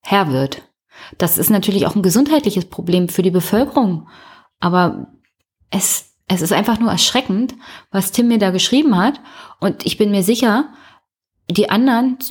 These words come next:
Hörer aus anderen Regionen, aus anderen st-, großen Städten in Deutschland könnten mir ungefähr ähnliche Zahlen nennen.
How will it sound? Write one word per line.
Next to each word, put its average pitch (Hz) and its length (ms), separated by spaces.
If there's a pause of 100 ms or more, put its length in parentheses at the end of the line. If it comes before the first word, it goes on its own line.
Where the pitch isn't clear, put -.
(140)
Hörer 254 420
aus 214 160
anderen 247 440
Regionen, 202 580
aus 196 140
anderen 226 380
st-, - 220
großen 196 320
Städten 247 600
in 208 180
Deutschland 220 560 (840)
könnten 240 400
mir 254 140
ungefähr 262 380
ähnliche 185 360
Zahlen 131 400
nennen. - 340